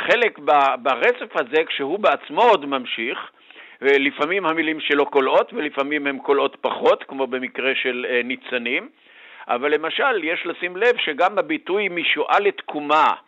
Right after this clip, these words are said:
שמהווה, אה, למעשה את התשתית לחינוך השואה ב-, אה,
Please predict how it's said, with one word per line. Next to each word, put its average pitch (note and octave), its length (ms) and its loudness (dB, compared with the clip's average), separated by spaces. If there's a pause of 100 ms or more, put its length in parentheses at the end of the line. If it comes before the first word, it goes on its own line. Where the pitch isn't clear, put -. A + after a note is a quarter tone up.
(420)
שמהווה, C#3 760 -2
אה, D#3+ 280 2
למעשה E3 440 -4
את G#3 100 -4
התשתית G3+ 720 -4
לחינוך F3+ 480 -6
השואה E3 420 0
ב-, D3 100 -4
אה, B2+ 460 -4